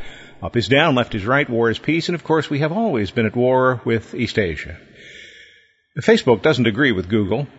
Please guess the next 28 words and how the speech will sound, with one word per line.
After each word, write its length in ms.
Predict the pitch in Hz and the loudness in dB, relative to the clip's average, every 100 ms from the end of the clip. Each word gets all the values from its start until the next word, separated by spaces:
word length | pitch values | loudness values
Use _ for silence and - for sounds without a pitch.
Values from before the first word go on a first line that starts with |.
| - - - | -18 -16 -8
The 140 | 123 | -4
social 360 | 135 147 131 123 | 4 4 6 4
networking 500 | 139 123 113 117 110 | 2 2 0 0 0
site 320 | 127 113 135 | 2 2 2
is 180 | 117 104 | 0 0
a 120 | 107 | 0
success 500 | - 113 135 131 156 | -2 -2 0 0 -2
because 500 | - 123 123 120 117 | -6 -2 2 2 0
the 140 | 127 | -2
internet 400 | 131 120 107 107 | 0 0 0 0
is 300 | - 117 117 202 | -2 -4 -2 -2
open. 360 | 170 - 80 - - - - _ _ | 0 0 -4 -8 -20 -20 -20 _ _
A 140 | 123 123 | 0 2
T 180 | 120 98 | 2 0
and 100 | - | 0
T, 360 | 139 120 135 - - | 0 2 -2 -6 -4
as 320 | 123 131 123 | 0 0 -2
expected, 480 | 120 117 98 - - | -2 -2 -2 -6 -2
calls 320 | 113 107 101 | 2 4 2
the 120 | 107 | -2
arrangement 420 | 98 101 87 120 | 0 -2 -2 -6
between 320 | 123 - 117 101 | -6 -2 -2 2
Google 340 | 113 104 110 | 0 2 0
and 120 | 104 | 0
Verizon 480 | 101 95 95 92 123 | -2 -2 -2 -4 -4
a 200 | 117 113 | -4 -6
reasonable 640 | 117 104 160 120 95 87 | -4 -2 -2 -2 -4 -4
framework. 540 | 87 110 117 73 - | -2 0 0 -4 -10